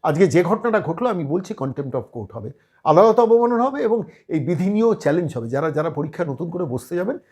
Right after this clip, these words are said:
তারাই বিধিটাকে চ্যালেঞ্জ করবেন। সেই কথাই বললেন। আমি সরাসরি যোগাযোগ করেছিলাম,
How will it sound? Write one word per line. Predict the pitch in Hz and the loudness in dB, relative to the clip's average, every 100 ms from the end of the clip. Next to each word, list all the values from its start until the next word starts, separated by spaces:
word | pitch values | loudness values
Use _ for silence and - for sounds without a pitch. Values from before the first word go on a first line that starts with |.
| _ _ - | _ _ 6
তারাই | 202 269 262 | 8 8 6
বিধিটাকে | 196 196 135 117 | -2 -4 -6 -8
চ্যালেঞ্জ | 123 120 110 | -14 -16 -14
করবেন। | 143 151 190 | -14 -14 -12
সেই | - 214 | -8 -2
কথাই | - 269 214 - _ _ 143 | 0 0 -4 -10 _ _ 2
বললেন। | 202 160 107 | 4 4 0
আমি | - 131 156 113 | -8 -8 -6 -6
সরাসরি | 147 143 165 151 | -6 -6 -4 -4
যোগাযোগ | 127 127 151 156 | -2 -2 -2 -4
করেছিলাম, | 151 - 156 | -6 -6 -10